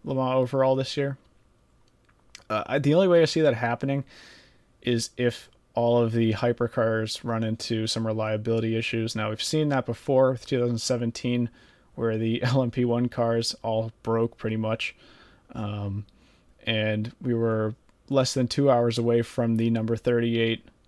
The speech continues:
Jota L M P two car winning overall. Unfortunately, Porsche took it back <laughs> with a little under two hours to go, and we lost that amazing storyline. Um, so that's the only scenario I see that happening again this year,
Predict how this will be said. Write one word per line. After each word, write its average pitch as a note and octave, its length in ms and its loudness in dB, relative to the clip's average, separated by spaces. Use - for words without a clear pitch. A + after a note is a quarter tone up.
Jota A#2 460 2
L A2+ 160 0
M A2 100 -2
P A2+ 180 -4
two C3 240 -2
car A2+ 280 0
winning A2 220 -2
overall. A#2 540 0
Unfortunately, A2 840 -2
Porsche A#2+ 320 0
took A#2 180 -4
it - 120 -12
back A2 280 -2
<laughs> - 20 -2
with A2+ 120 -2
a C3+ 40 2
little A#2+ 280 0
under A2+ 180 -2
two A#2 200 0
hours A2 220 0
to A2 80 -6
go, A#2+ 300 2
and A2 220 -4
we A2 120 -2
lost A2 260 -2
that A2 120 -2
amazing G#2+ 300 -6
storyline. B2 520 2
Um, G#2+ 440 -4
so C#3+ 160 -2
that's E3 200 4
the B3 60 0
only A3+ 140 2
scenario D3 400 2
I B2+ 60 2
see C3+ 160 -4
that B2 160 0
happening B2 400 -2
again A#2 340 0
this A2+ 240 -2
year, B2+ 260 0